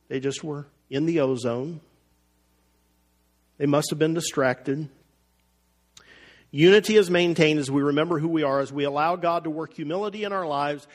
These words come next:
as we allow God to work in us a gentle spirit,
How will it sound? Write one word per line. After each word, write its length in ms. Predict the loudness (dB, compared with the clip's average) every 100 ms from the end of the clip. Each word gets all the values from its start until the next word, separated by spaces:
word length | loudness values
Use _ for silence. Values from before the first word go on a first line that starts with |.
| -20 -14
as 160 | -10
we 120 | -6 -4
allow 400 | -2 -2 -2 -4
God 380 | -4 -4 -4
to 60 | -8
work 280 | -8 -8 -8
in 80 | -8
us 200 | -8 -8
a 60 | -12
gentle 460 | -8 -8 -8 -10
spirit, 640 | -14 -14 -10 -8 -10 -12